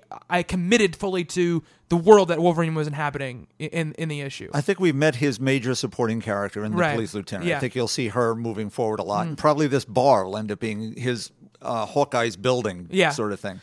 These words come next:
Speaker 1: He has talked, Cornell has talked about introducing a, like, a stable of, of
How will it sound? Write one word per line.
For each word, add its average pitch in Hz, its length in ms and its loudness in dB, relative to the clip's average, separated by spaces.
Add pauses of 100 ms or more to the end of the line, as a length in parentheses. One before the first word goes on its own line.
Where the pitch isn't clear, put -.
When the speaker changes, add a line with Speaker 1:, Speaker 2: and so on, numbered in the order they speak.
(160)
Speaker 1:
He 254 120 2
has 269 160 6
talked, - 300 -2
Cornell 247 300 2
has 247 100 0
talked 220 220 0
about 202 100 -2
introducing 185 320 -2
a, 165 160 2
like, 175 140 -2
a 160 60 -4
stable 180 520 2
of, 160 180 2 (120)
of 160 420 0